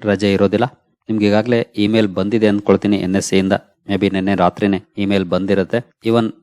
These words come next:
Zerodha ಅವರು ಕೂಡ ಅಪ್ಡೇಟ್ ಅನ್ನ ಕೊಟ್ಟಿದ್ದಾರೆ ಈ ಸ್ಪೆಷಲ್ ಟ್ರೇಡಿಂಗ್ ಸೆಷನ್ ಬಗ್ಗೆ. So ಬನ್ನಿ ನೋಡೋಣ ಇದ್ರ ಬಗ್ಗೆ ಕೆಲವು ವಿಚಾರಗಳನ್ನ ತಿಳ್ಕೊಳ್ಳೋಂತ ಪ್ರಯತ್ನ ಮಾಡೋಣ. ಎನ್ ಎಸ್ ಸಿ ವೆಬ್ಸೈಟ್ ಅಲ್ಲಿ ನೀವು ಸರ್ಕ್ಯುಲರ್ ಸೆಕ್ಷನ್ ಗೆ ಹೋದ್ರೆ ನಿಮ್ಗೆ ಈ ಬಗ್ಗೆ ಸರ್ಕ್ಯುಲರ್ ಸಿಗುತ್ತೆ ನೋಡ್ಲಿಕ್ಕೆ. So ನೋಡ್ಬೋದು ಸರ್ಕ್ಯುಲರ್ಸ್.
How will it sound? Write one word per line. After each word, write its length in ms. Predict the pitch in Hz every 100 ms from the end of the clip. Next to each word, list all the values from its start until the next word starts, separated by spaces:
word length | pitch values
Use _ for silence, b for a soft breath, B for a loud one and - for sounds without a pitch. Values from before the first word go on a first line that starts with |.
| -
Zerodha 340 | 98 101 104 104
ಅವರು 220 | 101 98
ಕೂಡ 160 | 107 95 - _
ಅಪ್ಡೇಟ್ 360 | 101 90 101 98
ಅನ್ನ 100 | 98
ಕೊಟ್ಟಿದ್ದಾರೆ 460 | - 95 92 98 - 110
ಈ 80 |
ಸ್ಪೆಷಲ್ 440 | 104 107 104 107 98 _ _
ಟ್ರೇಡಿಂಗ್ 320 | 110 101 101 101
ಸೆಷನ್ 360 | 98 - 90
ಬಗ್ಗೆ. 240 | 82 78 - _ _
So 60 | 120
ಬನ್ನಿ 220 | 127 131
ನೋಡೋಣ 300 | 113 110 107
ಇದ್ರ 180 | 101 98
ಬಗ್ಗೆ 260 | 95 98 90 _
ಕೆಲವು 200 | 95 92
ವಿಚಾರಗಳನ್ನ 480 | 92 101 90 90 95
ತಿಳ್ಕೊಳ್ಳೋಂತ 500 | - 90 90 90 87
ಪ್ರಯತ್ನ 340 | - 85 - 82
ಮಾಡೋಣ. 260 | 80 80 78 b _ 117
ಎನ್ 120 | 113
ಎಸ್ 120 | 110
ಸಿ 80 | 113
ವೆಬ್ಸೈಟ್ 360 | 107 - 107
ಅಲ್ಲಿ 140 | 107 107
ನೀವು 200 | 101 104
ಸರ್ಕ್ಯುಲರ್ 520 | - 120 - 123 117
ಸೆಕ್ಷನ್ 440 | - 101 - 107
ಗೆ 80 | 101
ಹೋದ್ರೆ 280 | 104 107 98
ನಿಮ್ಗೆ 320 | - 117 117
ಈ 140 | 110 110
ಬಗ್ಗೆ 300 | 107 107 104 - _
ಸರ್ಕ್ಯುಲರ್ 420 | 98 92 104 101 -
ಸಿಗುತ್ತೆ 380 | 95 98 -
ನೋಡ್ಲಿಕ್ಕೆ. 400 | 92 92 95 107
So 220 | 135 - 87
ನೋಡ್ಬೋದು 360 | 90 92 92
ಸರ್ಕ್ಯುಲರ್ಸ್. 540 | - 87 - 98 -